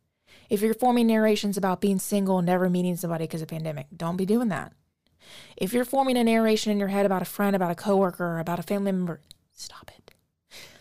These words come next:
You do not have to overthink every single thing that's happening. And I'm not saying this to say you shouldn't have anxieties, but just remember, you may be a little bit different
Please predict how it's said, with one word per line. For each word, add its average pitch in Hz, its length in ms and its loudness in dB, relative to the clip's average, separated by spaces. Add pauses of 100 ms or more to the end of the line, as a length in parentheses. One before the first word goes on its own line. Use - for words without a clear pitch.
(140)
You 196 160 0
do 202 100 2
not 214 240 0
have 208 220 -4
to 208 140 -2
overthink 196 680 0 (220)
every 196 280 -4
single 185 260 -4
thing 185 160 -4
that's - 140 -10
happening. 165 560 -8 (300)
And 190 140 -2
I'm 196 120 0
not 226 260 0
saying 202 320 -2
this 190 160 -4
to 156 400 -8 (240)
say 185 180 -4
you 180 160 -4
shouldn't 170 240 -8
have 160 120 -8
anxieties, 151 680 -6 (880)
but 214 160 -4
just - 280 -4
remember, 202 560 2 (1080)
you 233 200 2
may 262 220 -2
be 220 240 0
a 180 60 -2
little 175 220 -2
bit - 240 -12
different 208 400 -4